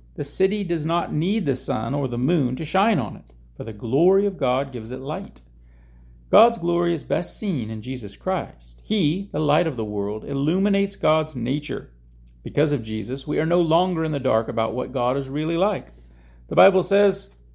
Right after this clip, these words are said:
"The sun is the radiance of God's glory." Jesus came to earth so we could fully understand God's glory. The Word became human and lived among us. We saw his glory, a glory full of grace and truth.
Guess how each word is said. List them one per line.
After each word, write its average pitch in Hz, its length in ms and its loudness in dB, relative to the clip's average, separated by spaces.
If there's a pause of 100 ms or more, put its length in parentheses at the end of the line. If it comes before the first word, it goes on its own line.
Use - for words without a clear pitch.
(260)
"The 180 100 -4
sun 208 480 0
is 175 200 -2
the 175 100 0
radiance 156 580 0
of 131 140 -6
God's 117 340 2
glory." 107 520 -2 (640)
Jesus 147 420 -2
came 123 240 -2
to 117 80 -2
earth 113 380 0
so 127 120 -6
we 135 120 -2
could 131 160 -6
fully 190 340 2
understand 180 720 -2
God's 107 300 -2
glory. 104 420 -6 (520)
The 120 100 -2
Word 113 520 4
became 117 340 -6
human 190 420 -4
and 170 160 -6
lived 185 180 2
among 202 240 2
us. - 360 -2 (200)
We 170 240 -2
saw 175 340 4
his 165 140 2
glory, 170 560 -2
a 139 80 -8
glory 135 560 -2
full 151 220 -4
of 131 100 -4
grace 127 380 -2
and 127 120 -6
truth. 131 480 -6